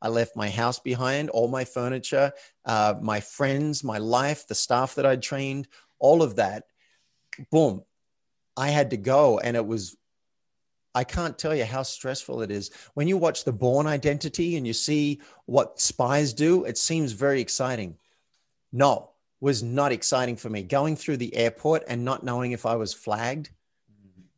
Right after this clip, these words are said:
not knowing if I was gonna make it out of the country,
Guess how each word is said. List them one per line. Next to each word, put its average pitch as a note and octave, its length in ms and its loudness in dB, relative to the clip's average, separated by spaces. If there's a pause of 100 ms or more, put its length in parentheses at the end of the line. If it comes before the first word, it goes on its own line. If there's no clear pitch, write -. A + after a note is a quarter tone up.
(140)
not B2+ 360 0
knowing C3+ 380 2
if B2+ 160 -4
I A#2+ 120 4
was A2+ 160 0
gonna A2+ 260 -2
make A2 400 -4
it D3 260 -2
out A#2 180 0
of A#2 60 2
the A2 80 -4
country, D#3 560 -8